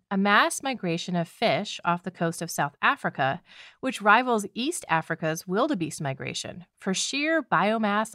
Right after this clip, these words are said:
on the move. This week in Science Advances, Peter Teske and colleagues write about new evidence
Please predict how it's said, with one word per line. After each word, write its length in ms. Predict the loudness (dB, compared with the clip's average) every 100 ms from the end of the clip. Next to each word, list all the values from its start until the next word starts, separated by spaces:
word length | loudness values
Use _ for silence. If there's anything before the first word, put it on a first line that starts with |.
| 2
on 160 | 2
the 80 | 2
move. 440 | 0 -2 -6 -12 _ -20 -20 -10 -4
This 160 | -2
week 100 | 2
in 140 | 2 4
Science 280 | 4 2 0
Advances, 600 | -2 -2 -2 -2 -4 -6 _
Peter 240 | -4 -2 0
Teske 440 | 0 -4 -2 -4
and 120 | -2
colleagues 520 | 0 0 0 -4 -6 -14 _
write 140 | 2
about 240 | 4 4 4
new 320 | 2 2 0
evidence 560 | 0 -2 -6 -6 -10